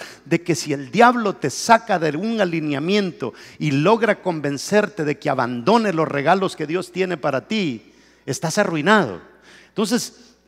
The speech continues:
e-, en la parte uno de esta serie vimos nosotros tres cosas. ¿Se recuerda?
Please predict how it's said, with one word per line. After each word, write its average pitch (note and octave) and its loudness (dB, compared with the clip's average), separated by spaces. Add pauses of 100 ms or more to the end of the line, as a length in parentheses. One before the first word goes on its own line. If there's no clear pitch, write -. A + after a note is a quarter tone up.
e-, F#3+ 0
en F3+ 2
la E3+ 2
parte B3+ 4
uno E3 2 (960)
de F3 0
esta F#3 -2
serie F#3+ 0
vimos G3 -6
nosotros F3 -6 (260)
tres B2+ -2
cosas. A3+ -6
¿Se - -14
recuerda? E3+ 0